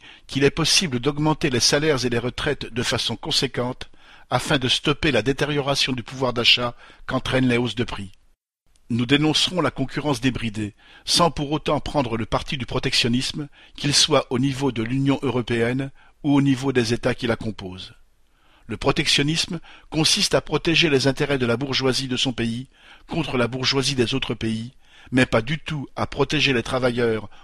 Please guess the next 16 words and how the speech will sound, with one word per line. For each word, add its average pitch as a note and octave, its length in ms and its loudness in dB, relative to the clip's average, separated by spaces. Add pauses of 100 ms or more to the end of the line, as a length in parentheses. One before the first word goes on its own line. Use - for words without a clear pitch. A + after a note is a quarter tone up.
(120)
ou D3+ 80 -2
les C3+ 120 4
classes C3 220 0
populaires A#2 560 -2 (360)
contre D3 280 -2
la A#2 100 2
bourgeoisie A2+ 540 -6
elle-même. F#2+ 460 -6 (1600)
Pour B2+ 140 0
ce - 100 8
qui E3 260 0
est F3+ 80 6
de C3 80 2
l'unité C#3+ 400 2
de B2+ 100 2
l'Europe, A2 380 -2